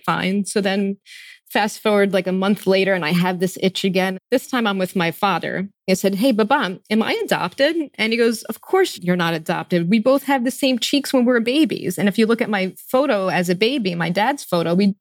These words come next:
do look very similar." And most people used to tell me, you know, wherever I go, "Oh, you look Greek,"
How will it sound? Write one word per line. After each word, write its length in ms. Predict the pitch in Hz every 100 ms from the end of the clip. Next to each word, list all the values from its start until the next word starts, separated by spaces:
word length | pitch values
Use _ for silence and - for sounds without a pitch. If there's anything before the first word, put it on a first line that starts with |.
| -
do 120 | 392
look 160 | 240 -
very 220 | 127 156
similar." 540 | - 160 104 101 104 - - - - -
And 100 | 226
most 220 | 240 -
people 360 | 269 254 240 233
used 280 | 220 208 -
to 80 |
tell 220 | 220 226 233
me, 200 | 226 214
you 60 |
know, 100 | 185
wherever 300 | 190 196 196
I 60 | 190
go, 200 | 208 190
"Oh, 80 | 208
you 140 | 190
look 180 | 190 175
Greek," 400 | 196 220 -